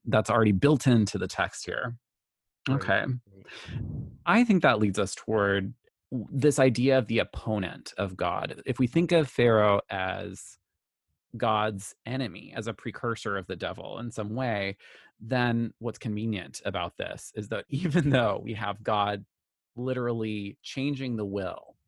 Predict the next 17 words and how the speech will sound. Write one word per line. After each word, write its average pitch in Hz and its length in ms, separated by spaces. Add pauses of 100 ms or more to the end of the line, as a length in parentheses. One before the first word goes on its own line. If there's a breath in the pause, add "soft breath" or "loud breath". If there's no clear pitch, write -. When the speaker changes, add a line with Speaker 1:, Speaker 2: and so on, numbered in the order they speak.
(120)
Speaker 1:
of 104 160
Pharaoh, 92 300
tampering 143 640
inside 110 480
that, 95 220 (800 soft breath)
uh, 92 380 (280)
maybe 123 320
sacrosanct 202 880
human 135 320
free 139 160
will, 147 400 (120)
according 123 240
to 117 100
later 123 540
theologians 120 520
at 113 120
least. 143 440